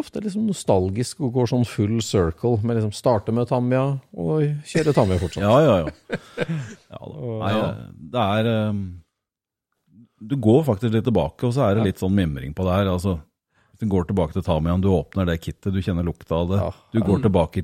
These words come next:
Speaker 2: tid, du ser tegningene,
Speaker 1: Ja.
Speaker 2: ehm,
Speaker 1: Tidsmaskin.
Speaker 2: det er, det er veldig starten for mange.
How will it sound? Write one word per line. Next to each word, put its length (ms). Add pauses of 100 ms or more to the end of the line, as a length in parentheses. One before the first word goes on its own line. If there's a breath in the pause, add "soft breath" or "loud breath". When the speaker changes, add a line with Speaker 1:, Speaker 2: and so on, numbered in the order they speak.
Speaker 2:
tid, 160 (640 loud breath)
du 80
ser 140
tegningene, 840
Speaker 1:
Ja. 240
Speaker 2:
ehm, 460 (180)
Speaker 1:
Tidsmaskin. 380
Speaker 2:
det 120
er, 240
det 140
er 160 (300)
veldig 520
starten 420
for 100
mange. 340